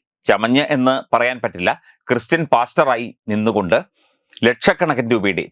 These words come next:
തട്ടിപ്പും വെട്ടിപ്പുമാണ് നടത്തിക്കൊണ്ടിരിക്കുന്നത് എന്ന വാർത്തയാണ് ഇത്. അതായത് രണ്ടായിരത്തി ഇരുപത്തിമൂന്ന് മുതൽ ഇയാൾ മുളങ്കുഴ കേന്ദ്രമായി പി എം ഐ, Pentecost Mission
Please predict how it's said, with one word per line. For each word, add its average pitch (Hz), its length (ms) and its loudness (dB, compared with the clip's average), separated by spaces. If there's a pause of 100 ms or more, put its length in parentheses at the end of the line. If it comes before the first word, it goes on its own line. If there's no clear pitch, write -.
(120)
തട്ടിപ്പും 123 520 -2
വെട്ടിപ്പുമാണ് 101 680 -2
നടത്തിക്കൊണ്ടിരിക്കുന്നത് 95 960 -2 (160)
എന്ന 78 200 -4
വാർത്തയാണ് 87 560 0 (160)
ഇത്. - 120 -8 (1500)
അതായത് 143 340 2
രണ്ടായിരത്തി 160 460 0
ഇരുപത്തിമൂന്ന് 160 500 2
മുതൽ 135 160 2 (140)
ഇയാൾ 131 180 2 (100)
മുളങ്കുഴ 151 460 2
കേന്ദ്രമായി 131 520 -2 (140)
പി 170 260 -2 (100)
എം 147 140 -6 (120)
ഐ, 92 100 -4 (140)
Pentecost 160 500 0 (120)
Mission 131 240 -4